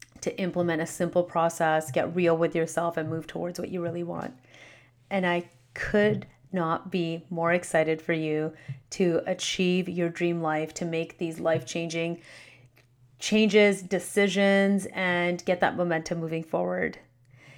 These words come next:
And if you're ready to get some support with moving forward, then I am looking for five people to take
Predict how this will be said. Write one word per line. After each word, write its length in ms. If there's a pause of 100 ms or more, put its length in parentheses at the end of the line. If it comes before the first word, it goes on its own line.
(560)
And 340
if 340
you're 180
ready 600
to 100
get 280
some 180
support 720
with 180
moving 400
forward, 720
then 240
I 260 (100)
am 180
looking 460
for 320
five 500
people 540
to 160
take 320